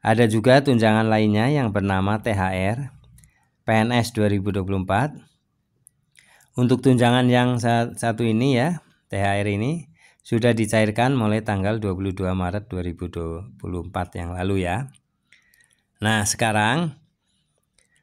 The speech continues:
banyak orang yang bertanya-tanya mengenai pencairan gaji ketiga belas tahun dua ribu dua puluh empat. Ini banyak sekali ditanyakan oleh kalangan P N S.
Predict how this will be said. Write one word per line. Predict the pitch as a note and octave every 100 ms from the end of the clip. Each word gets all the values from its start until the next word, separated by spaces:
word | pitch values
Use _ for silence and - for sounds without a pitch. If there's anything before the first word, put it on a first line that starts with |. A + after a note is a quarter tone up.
| _ _ -
banyak | B2 C3+ C#3
orang | D3 D#3 D#3
yang | D3+
bertanya-tanya | B2+ B2 B2+ B2 A#2+ G#2+ G2+ F#2+ F#2 - - -
mengenai | - A#2 C3+ C#3+ C#3 C3+ B2 B2 B2+ C3 C#3 C#3 C#3 C#3+
pencairan | A#2+ A2 A#2 A2 A2 A2
gaji | G#2 F#2+ G2+
ketiga | F#2+ G2 F#2+
belas | F#2+ G#2 D3 -
tahun | G#2 G2
dua | G2 F#2+
ribu | F2+ F#2
dua | F2+
puluh | F2 F2+ F2
empat. | A#2 C#3+ - - _ _ _ _ _ _ _ G#2
Ini | G#2 C3 C#3
banyak | A#2 G#2+ G#2+
sekali | - G#2+ G#2 B2+
ditanyakan | B2 G#2 F#2+ F#2+ F#2 G#2+ A2 F#2+
oleh | F#2+ A2+ A2+
kalangan | F#2 F#2 F#2 F2+ F2+
P | F2
N | E2+ E2+ E2 D#2+
S. | D#2